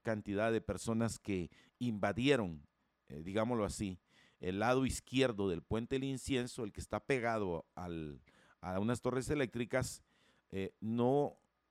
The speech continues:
construyeron formalmente, son champas todavía. Pero usted mira las que están del otro lado, las que dan, digamos, para la parte de atrás del Bosque, la Trinidad, el Gallito, ellos sí construyeron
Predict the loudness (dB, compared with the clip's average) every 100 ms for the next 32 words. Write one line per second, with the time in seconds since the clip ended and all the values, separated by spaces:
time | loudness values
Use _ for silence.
0 | _ -2 -2 -4 -2 2 6 6 4 0
1 | -2 0 0 2 0 0 -10 -14 _ _
2 | _ -6 -4 -2 2 2 2 -4 -2 0
3 | 2 0 0 _ _ _ _ _ -20 -6
4 | -2 -2 2 4 4 4 2 0 -2 0
5 | 2 2 2 0 0 0 2 2 0 -4
6 | -8 -8 -4 -4 -2 0 0 0 -4 -6
7 | -4 -4 -6 -4 -4 0 -2 0 0 0
8 | 0 -8 -18 -20 -20 _ -6 -2 -2 0
9 | -2 0 4 4 2 -2 0 2 0 -2
10 | -6 -6 -6 -6 -6 -4 -2 -2 -2 -2
11 | -4 -2 -2 -4 -6 _ _ _ -2 0
12 | 0 -4 0 -2 0 0 2 0 0 -4